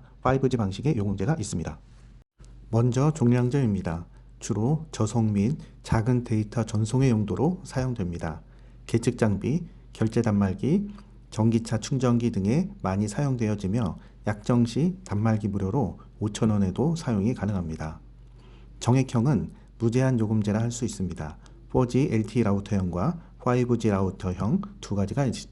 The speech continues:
있습니다. 엘티이 라우터 무제한 요금제는 최소 요금이 이만 오천 원부터 사용이 가능합니다.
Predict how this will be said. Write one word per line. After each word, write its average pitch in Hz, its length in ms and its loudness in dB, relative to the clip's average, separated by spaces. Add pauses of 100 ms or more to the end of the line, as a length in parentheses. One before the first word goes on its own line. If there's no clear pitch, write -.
있습니다. 80 500 -4 (920)
엘티이 127 360 4
라우터 127 560 2
무제한 120 400 2
요금제는 104 680 0 (180)
최소 147 380 2
요금이 101 380 2
이만 113 420 0
오천 98 300 -2
원부터 120 400 0
사용이 120 480 0
가능합니다. 95 720 -2